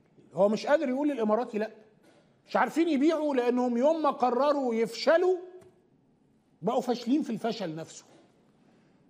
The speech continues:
الاماراتي بيقول: "مش هشتري لاننا مش متاكدين انتوا بتدفعوا ضرايب ولا لا". انت بتتكلم على حوالي مية واحد وعشرين بنزينه في مصر شغاله، دي عدد محطات البن-، البنزينات بتاعت وطنيه،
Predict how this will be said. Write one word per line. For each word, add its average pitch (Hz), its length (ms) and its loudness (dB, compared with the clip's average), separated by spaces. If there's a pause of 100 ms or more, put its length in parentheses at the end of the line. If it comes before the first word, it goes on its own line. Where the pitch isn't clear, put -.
(120)
الاماراتي 254 540 2
بيقول: 269 640 0
"مش 214 260 -6
هشتري 254 420 0
لاننا 220 440 0
مش 240 200 -2
متاكدين 240 680 0
انتوا 254 200 -4
بتدفعوا 254 420 0
ضرايب 247 340 0
ولا 226 180 0
لا". 247 160 -2 (1300)
انت 135 200 -16
بتتكلم 185 680 -6
على 160 400 -8 (540)
حوالي 180 440 -2
مية 196 300 -2
واحد 180 340 -2
وعشرين 160 500 -4
بنزينه 160 440 -4
في - 160 -12
مصر 165 260 -8
شغاله، 147 600 0 (380)
دي 160 120 0
عدد 170 340 0
محطات 190 600 -4
البن-، 147 760 -8
البنزينات 143 520 -6
بتاعت 147 360 -6
وطنيه، 151 480 -4